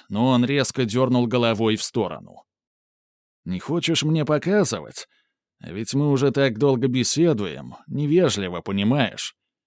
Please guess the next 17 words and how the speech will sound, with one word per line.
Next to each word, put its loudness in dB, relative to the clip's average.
Я -2
ещё -2
сильнее 2
схватил -2
его 2
за 0
волосы -2
и -8
потянулся 0
к -6
маске. -4
На -4
этот -2
раз 0
ему 2
не 4
вырваться. -2